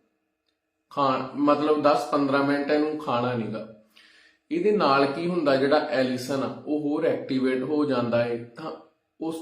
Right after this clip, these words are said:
ਤੋਂ ਬਾਅਦ ਹੀ ਸਾਨੂੰ ਸਾਡੀ ਸਿਹਤ ਨੂੰ ਇਹ ਸਾਰੇ ਫਾਇਦੇ ਮਿਲਦੇ ਆ। ਸੋ ਜੇ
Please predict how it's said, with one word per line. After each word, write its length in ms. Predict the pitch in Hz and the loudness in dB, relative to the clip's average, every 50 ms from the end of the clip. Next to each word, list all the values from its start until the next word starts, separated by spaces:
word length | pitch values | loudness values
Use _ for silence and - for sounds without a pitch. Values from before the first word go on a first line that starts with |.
| - | -2
ਤੋਂ 160 | - 190 - 127 | 0 0 2 4
ਬਾਅਦ 360 | 139 139 139 156 180 180 185 | 4 6 6 6 4 2 0
ਹੀ 60 | 185 - | -2 -2
ਸਾਨੂੰ 540 | - 156 139 139 135 135 135 127 131 - - | -2 -2 0 0 0 -2 -4 -4 -6 -10 -12
ਸਾਡੀ 360 | - - 135 127 127 127 123 | -8 -6 -4 -4 -4 -4 -8
ਸਿਹਤ 380 | 127 - - 131 131 135 135 147 | -8 -8 -4 -4 -4 -4 -4 -4
ਨੂੰ 180 | 147 143 139 | -4 -2 -2
ਇਹ 60 | 139 139 | -2 -2
ਸਾਰੇ 540 | 139 - 127 120 120 135 135 131 131 - - | -4 -4 -4 -2 -2 -2 -4 -6 -8 -12 -10
ਫਾਇਦੇ 320 | - 135 123 117 113 117 117 | -4 -2 -2 0 0 0 0
ਮਿਲਦੇ 440 | 117 113 107 101 95 - - - | -2 -2 -4 -4 -6 -8 -10 -12
ਆ। 40 | - - - - _ _ _ _ _ _ _ _ _ _ _ _ _ _ _ _ - - - _ _ _ _ _ _ _ _ _ _ _ _ _ _ _ _ _ _ _ _ _ _ - - _ _ _ _ _ _ _ _ _ _ _ _ _ _ _ | -14 -16 -20 -20 _ _ _ _ _ _ _ _ _ _ _ _ _ _ _ _ -20 -20 -20 _ _ _ _ _ _ _ _ _ _ _ _ _ _ _ _ _ _ _ _ _ _ -20 -20 _ _ _ _ _ _ _ _ _ _ _ _ _ _ _
ਸੋ 480 | - - 175 170 170 175 175 175 170 - - - - - _ - | -6 2 4 6 6 6 6 4 0 -2 -6 -14 -18 -20 _ -8
ਜੇ 240 | 139 143 160 - - | -4 -2 -2 0 2